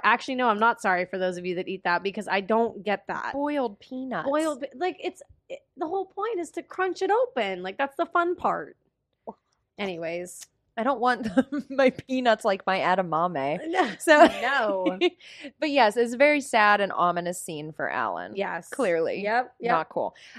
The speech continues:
Speaker 2: I have a question for you.
Speaker 1: Yeah.
Speaker 2: So the two men, so it was Alan and Francis, right,
Speaker 1: Mm-hmm.
Speaker 2: that they left. <laughs> Alan's
Speaker 1: Yeah,
Speaker 2: like,
Speaker 1: they're like,
Speaker 2: "I'm
Speaker 1: "I can't."
Speaker 2: well, I better
Speaker 1: Yeah.
Speaker 2: go make the best of this night." Um, so they leave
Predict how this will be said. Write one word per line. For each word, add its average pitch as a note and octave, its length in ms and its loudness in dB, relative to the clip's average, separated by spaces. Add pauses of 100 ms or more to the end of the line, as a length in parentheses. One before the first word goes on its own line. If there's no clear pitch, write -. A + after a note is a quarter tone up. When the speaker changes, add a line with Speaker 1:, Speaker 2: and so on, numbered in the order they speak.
Speaker 2:
I F4+ 60 4
have B4+ 160 0
a - 20 -12
question A3+ 400 0
for E3+ 80 -4
you. C#3 260 -6
Speaker 1:
Yeah. D4 280 -2
Speaker 2:
So C4 240 4
the C4 160 -4
two E4+ 340 -4
men, G3+ 320 -2
so A#3+ 220 2
it A3+ 100 2
was A3 200 -2
Alan B3+ 420 2
and G3+ 400 -4
Francis, D#3+ 640 -2
right, E3 160 4
Speaker 1:
Mm-hmm. G#3 60 -2
Speaker 2:
that F3+ 260 0
they A#3 140 4
left. G#3 460 4
<laughs> F4 300 10 (160)
Alan's C#4 320 4
Speaker 1:
Yeah, C4 60 6
Speaker 2:
like, A#3+ 100 6
Speaker 1:
they're B3+ 100 2
like, - 140 6
Speaker 2:
"I'm G#3 160 -6
Speaker 1:
"I G#3+ 120 -2
can't." E3 420 -10 (100)
Speaker 2:
well, G3+ 240 4
I G#3+ 120 6
better A3 180 6
Speaker 1:
Yeah. G#3+ 40 2
Speaker 2:
go A3 140 4
make F#3+ 300 -2
the G3+ 80 -2
best G#3 320 -4
of G3+ 100 -10
this A#3+ 220 -6
night." E3+ 340 -4 (340)
Um, G#3+ 320 4
so C#4 140 -2
they D#4+ 220 2
leave B3+ 600 0